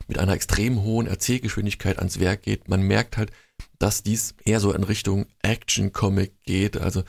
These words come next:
man ist permanent am Lesen und man kann's einfach auch nicht aus der Hand legen. Also es ist wirklich eine, eine sehr gute Mischung und die wird halt, diese Geschwindigkeit, dieses Tempo wird durch die Zeichnung auch prima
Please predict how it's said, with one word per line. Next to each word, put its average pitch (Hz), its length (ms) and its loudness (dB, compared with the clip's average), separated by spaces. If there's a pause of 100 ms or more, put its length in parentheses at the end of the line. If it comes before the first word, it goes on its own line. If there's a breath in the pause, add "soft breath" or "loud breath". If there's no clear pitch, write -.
(100)
man 95 160 2
ist - 280 -2
permanent 104 460 2
am 92 140 0
Lesen 95 340 0
und 95 240 -6
man 95 200 -4
kann's - 320 -4
einfach 110 400 -2
auch - 120 -2
nicht - 160 -4
aus 104 80 -4
der 98 140 -2
Hand 110 160 -4
legen. - 220 -4
Also 98 140 -2
es - 120 -2
ist - 100 -8
wirklich 117 320 -4
eine, 104 300 0
eine 104 120 0
sehr 104 220 2
gute 107 300 -6
Mischung 120 480 0
und 107 320 0 (160 loud breath)
die 117 240 2
wird 107 220 2
halt, 110 180 0
diese 104 160 -2
Geschwindigkeit, 120 560 -2
dieses 95 260 -2
Tempo 107 380 0
wird 107 240 0
durch 104 120 0
die 104 140 -6
Zeichnung 101 380 0
auch - 200 -6
prima 95 440 -2